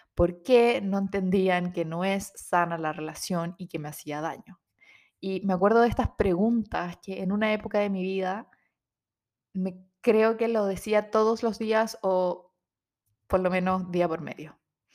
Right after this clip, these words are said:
Y que estaba tan aburrida de tanta exigencia y deberes familiares y un montón de cosas más.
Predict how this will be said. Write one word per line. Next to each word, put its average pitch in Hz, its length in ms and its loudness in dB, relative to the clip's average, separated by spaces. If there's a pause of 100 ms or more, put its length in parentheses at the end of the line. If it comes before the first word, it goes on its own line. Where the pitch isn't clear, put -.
(520)
Y 180 80 -14
que 190 80 -2
estaba 233 340 6
tan 254 220 4
aburrida 226 640 0
de 185 240 -2
tanta 202 300 -2
exigencia 196 1080 -2
y 180 60 0
deberes 175 340 -2
familiares 180 880 -2
y 180 60 -4
un 180 80 -2
montón 190 320 0
de 277 80 2
cosas 190 280 -4
más. 156 460 -10